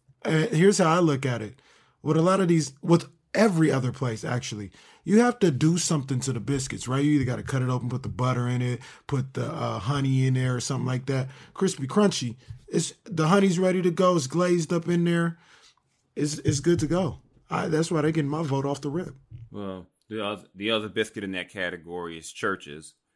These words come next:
Speaker 2: even though they chicken wings on
Speaker 1: Uh,
Speaker 2: steroids.
Speaker 1: yeah. <laughs>
Speaker 2: You know, but you can't, you can't fade them strips and them biscuits. I don't care what nobody say. If, if, if we have to have, like, a battle royal, and it ca-, like, a chicken strip battle royal,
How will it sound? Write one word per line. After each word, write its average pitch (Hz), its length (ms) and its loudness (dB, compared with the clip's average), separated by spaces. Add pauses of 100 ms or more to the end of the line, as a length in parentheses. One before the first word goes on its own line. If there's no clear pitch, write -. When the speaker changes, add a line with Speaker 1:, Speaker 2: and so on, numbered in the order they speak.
(480)
Speaker 2:
even 101 260 -6
though 95 160 -4
they 92 160 -6
chicken 98 380 -14
wings 92 260 -12
on 131 140 -4
Speaker 1:
Uh, 131 80 -2
Speaker 2:
steroids. 92 960 -6
Speaker 1:
yeah. 113 120 -6
<laughs> - 500 0
Speaker 2:
You 104 80 -2
know, 95 260 -2 (100)
but 92 260 -2 (320)
you 110 160 -4
can't, 117 380 -4
you 117 80 -14
can't 123 320 -2
fade 135 360 0
them 107 120 -4
strips - 560 -8
and 107 160 -10
them 104 200 -6
biscuits. 113 420 -4
I 107 160 0
don't 127 160 -6
care 113 140 -4
what 98 80 -4
nobody 98 360 -6
say. 92 220 -10 (100)
If, 107 120 -12 (180)
if, 107 220 -8
if 107 160 -8
we 127 80 -2
have 139 160 2
to 131 80 -10
have, 127 260 -4
like, 110 140 -8
a 92 80 -12
battle 104 360 -4
royal, 110 480 -6 (320)
and 101 120 -8
it 101 120 -8
ca-, - 120 -20 (160)
like, 104 160 -12
a 95 40 -12
chicken 139 280 -8
strip - 260 -10
battle 123 240 -4
royal, 135 480 -12